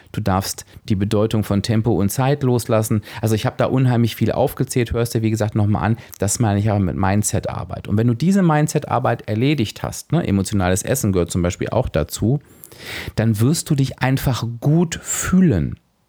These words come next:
Dann hast du diesen Wunschzustand, dieses Wunschgefühl erreicht. Denn natürlich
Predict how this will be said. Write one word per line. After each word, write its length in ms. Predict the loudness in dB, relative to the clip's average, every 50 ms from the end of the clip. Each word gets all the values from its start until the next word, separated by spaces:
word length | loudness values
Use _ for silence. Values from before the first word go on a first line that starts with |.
| _ _ _ _
Dann 260 | -2 0 0 0 2 0
hast 300 | 0 -2 -2 -4 -4 -2
du 20 |
diesen 300 | 2 2 2 2 2 2
Wunschzustand, 1000 | 2 2 0 0 -2 -4 -6 -6 -4 -4 -4 -2 -2 0 2 2 0 0 -2 -2
dieses 220 | -2 -2 -2 0
Wunschgefühl 540 | 0 0 0 0 -2 -4 -4 0 0 0 0
erreicht. 720 | 2 0 0 2 2 0 0 0 -2 -4 -6 -12 -16 -20 _ _ _ _ _ _ _ _ _ -4 0
Denn 140 | 2 2
natürlich 640 | 2 2 0 -2 0 2 2 4 4 4 2 0 -6